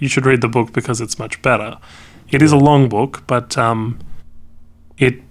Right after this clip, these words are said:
Speaker 1: basically jumps back and forth through these entire lives of these two people.
Speaker 2: Mm-hmm.
Speaker 1: And, um, more,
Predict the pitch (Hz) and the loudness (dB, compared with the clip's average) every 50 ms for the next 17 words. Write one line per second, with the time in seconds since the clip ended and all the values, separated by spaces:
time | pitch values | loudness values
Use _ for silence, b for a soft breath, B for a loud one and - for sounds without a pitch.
0 | - - - _ _ - - - _ _ - - 135 139 - - - 143 127 120 | -20 -20 -20 _ _ -20 -20 -20 _ _ -2 0 0 0 0 0 0 0 0 2
1 | 135 127 120 - - - 143 131 131 147 135 123 - - 127 120 120 117 - - | 0 0 -2 -2 -2 -2 -2 0 0 -2 -4 -2 -2 -2 0 0 0 -2 -4 -10
2 | - - - - - - - 131 123 120 120 123 117 113 120 120 117 - - 139 | -20 -20 -18 -14 -6 0 2 4 4 4 4 2 0 0 -2 -6 -6 -4 0 0
3 | 127 120 117 117 117 117 113 113 113 117 - - 113 - - 120 113 - - - | 0 2 2 2 2 2 2 2 0 -2 -6 -10 -10 -8 -6 -6 -6 -6 -6 -6
4 | 123 107 - 120 113 110 - 110 107 107 110 104 107 113 123 - _ _ _ - | -6 -4 -4 -6 -8 -8 -8 -8 -8 -8 -8 -10 -10 -12 -14 -16 _ _ _ -8
5 | 143 120 120 117 117 110 117 113 110 110 110 110 110 117 - - - - - _ | -4 -2 -2 -2 0 0 0 0 0 0 -4 -6 -12 -14 -18 -20 -20 -20 -20 _
6 | _ _ _ _ _ - 139 139 143 147 147 147 147 143 | _ _ _ _ _ -6 0 2 4 4 4 4 4 2